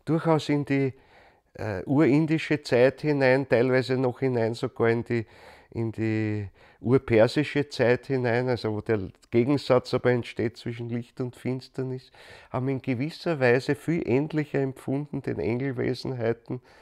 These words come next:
als wie wir heute empfinden. Wo wir das Gefühl haben, ja, ich sitz da irgendwo in mir drin, in meinem Körper drinnen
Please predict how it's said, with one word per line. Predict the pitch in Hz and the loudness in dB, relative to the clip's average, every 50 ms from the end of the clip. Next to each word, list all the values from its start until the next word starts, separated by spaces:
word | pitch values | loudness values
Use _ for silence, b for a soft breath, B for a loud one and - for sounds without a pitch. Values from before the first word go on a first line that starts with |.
| b b b b b b b _ | b b b b b b b _
als | - 123 117 - - - - - - - | -6 -6 -6 -6 -12 -14 -16 -18 -8 -4
wie | 117 117 110 92 | -4 -2 -2 -2
wir | 104 113 127 127 98 | -2 0 0 0 0
heute | 95 90 87 - _ - 92 90 87 - _ _ _ | 0 -2 -2 -4 _ -6 -6 -6 -6 -8 _ _ _
empfinden. | - 95 95 90 - - - 98 95 95 87 - _ 87 90 - b b b b b b b b b b | -12 -12 -12 -12 -12 -10 -8 -6 -6 -6 -8 -12 _ -14 -14 -14 b b b b b b b b b b
Wo | 110 113 98 | -6 -4 -2
wir | 123 123 127 131 | 0 0 0 0
das | - 131 123 - | -2 -4 -8 -8
Gefühl | - - - 123 127 | -10 -4 -2 0 2
haben, | 131 139 127 113 B B B B B B | 2 2 2 0 B B B B B B
ja, | - 127 117 87 - - - - _ _ - _ _ _ _ _ _ _ _ _ | -4 -2 0 0 -2 -4 -10 -18 _ _ -20 _ _ _ _ _ _ _ _ _
ich | 139 135 139 135 - - - - - - | 2 2 2 2 -2 -10 -12 -12 -12 -12
sitz | - - - 131 127 - - - | -12 -4 -4 -4 -4 -4 -10 -4
da | - 117 107 | 0 0 2
irgendwo | 107 120 123 127 120 - - 113 117 120 | 2 2 2 0 0 -4 -6 -2 0 0
in | 123 120 117 | 0 0 0
mir | 110 113 110 | -2 -2 -4
drin, | 107 - 110 107 113 127 135 | -2 -2 0 2 2 2 2
in | 135 135 131 | 0 0 0
meinem | 123 113 110 113 110 110 - | 0 0 0 0 -2 -4 -4
Körper | - 107 104 110 - - 139 139 | -2 0 0 0 0 0 -4 -4
drinnen | - - 113 127 127 127 131 139 139 131 | -2 -2 -2 0 0 0 0 -2 -2 -4